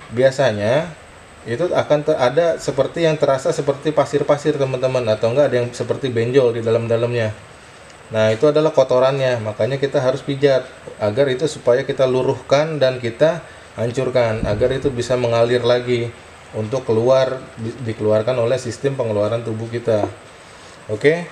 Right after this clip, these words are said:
nah setelah ini kita pijat juga daerah, eh, kandung empedu. Oke, selanjutnya kita ke kandung empedu yang ada di kaki kanan ya.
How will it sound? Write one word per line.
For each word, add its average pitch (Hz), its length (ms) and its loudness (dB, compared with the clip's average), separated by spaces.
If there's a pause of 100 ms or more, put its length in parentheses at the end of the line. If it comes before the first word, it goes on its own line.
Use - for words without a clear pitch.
(260)
nah 117 160 2
setelah 123 400 2
ini 180 400 -2 (400)
kita 160 240 2
pijat 139 320 0
juga 143 480 2 (240)
daerah, 131 720 4
eh, 135 480 4
kandung 139 400 0
empedu. 156 480 0 (880)
Oke, 151 280 0
selanjutnya 127 600 0
kita 156 280 0
ke 151 120 0
kandung 131 360 0
empedu 123 520 0
yang 123 160 -2
ada 127 200 2
di 143 120 -2
kaki 131 280 -2
kanan 139 440 2
ya. 151 160 2